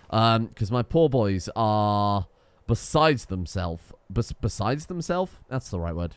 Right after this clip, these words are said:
It'll do. Uh, they're beside themselves with, with, with boredom and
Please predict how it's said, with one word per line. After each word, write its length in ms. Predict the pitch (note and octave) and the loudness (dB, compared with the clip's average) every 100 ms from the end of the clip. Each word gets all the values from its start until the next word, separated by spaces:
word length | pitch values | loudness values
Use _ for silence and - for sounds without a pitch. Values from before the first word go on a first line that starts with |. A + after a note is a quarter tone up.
| - | -8
It'll 140 | F#2 | -6
do. 140 | D#2+ D#2+ - _ - | -4 -6 -10 _ 2
Uh, 260 | B2+ B2+ | 4 4
they're 80 | A#2+ | 4
beside 280 | C3+ F#3 E3 | 0 2 2
themselves 460 | A2+ F#2+ F2+ E2+ F#2+ | 0 -4 -4 -2 0
with, 240 | G2+ F#2+ - | 2 0 -4
with, 280 | A2+ G#2 - - | -4 -2 -2 -2
with 160 | G#2+ - _ - A2 | -2 -2 _ -16 -6
boredom 480 | C3+ C3 B2 G2+ B2 - | 2 4 4 0 -6 -8
and 400 | - G#2+ G#2+ G#2 | -4 -2 -2 -4